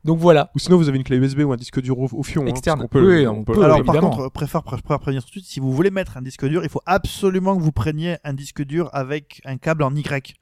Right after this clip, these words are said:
Speaker 3: Parce qu'avec, euh, si vous prenez un disque dur, euh, auto-alimenté avec juste une seule, euh, un seul câble U S B, U S B, la, le disque dur est souvent mal alimenté, ce qui
Speaker 2: Mm.
Speaker 3: fait que les téléchargements vont pas au bout, le truc plante au beau milieu, quoi.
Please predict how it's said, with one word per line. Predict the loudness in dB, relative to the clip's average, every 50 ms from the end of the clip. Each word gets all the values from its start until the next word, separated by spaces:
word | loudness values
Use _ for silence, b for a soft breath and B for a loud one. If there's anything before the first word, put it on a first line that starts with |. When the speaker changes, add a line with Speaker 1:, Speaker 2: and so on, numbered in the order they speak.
| b b b b b b b b
Speaker 3:
Parce | -12 -12 -10
qu'avec, | -10 -6 -4 -2 -2 -2 -2 -4 -4 -4
euh, | -2 0 0 0 0 0 0 0 -2 -2 -4
si | -4 -8 -6 -4
vous | -4 -2
prenez | 0 0 0 0 0
un | 0
disque | -4 -4 -2 -2 0
dur, | 2 2 4 4
euh, | 4 2 2
auto-alimenté | 2 2 2 2 4 6 6 6 6 4 0 -2 -4 -4 -4 -4 -2 -2
avec | -2 -2 -4 -6 -4
juste | -4 -2 -2 -2 -2 -2 -6 -10 -12 -8
une | -4 -4 -4 -4
seule, | -4 0 2 4 4 4
euh, | 4 2 2 0 0 -2 -4 -6 -8 -8
un | -8 -8 -4
seul | 0 0 0 0 0
câble | -2 -2 -2 0 0
U | 0
S | 0 0 2
B, | 2
U | 2 4 4
S | 2 2 0
B, | 0 0 0 0 b b b b b b b b b b
la, | -4 0 2 2 2 2 2
le | 2 2 2
disque | 2 0 -4 -2 0 0 0
dur | 2 4 2 4
est | 2
souvent | 0 -2 -2 -2 -2 0 2 2 0 0 -2 -6 -6
mal | -2 2 2 4 4
alimenté, | 2 2 0 0 -2 -2 0 2 2 2 2
ce | 2 -2
qui | -6 -6
Speaker 2:
Mm. | -4
Speaker 3:
fait | -4 -4
que | -4 _ 0 2
les | 2 4 2 2 0
téléchargements | 0 -2 -2 0 0 0 0 2 2 2
vont | 2 0 0
pas | 2 4
au | 4 4 4
bout, | 4 2 2 4 4
le | 4 2
truc | 2 -2 -4 2
plante | 2 4 4 2 2
au | 0
beau | 0 0
milieu, | 0 0 -2 -2 -4
quoi. | -4 -8 -12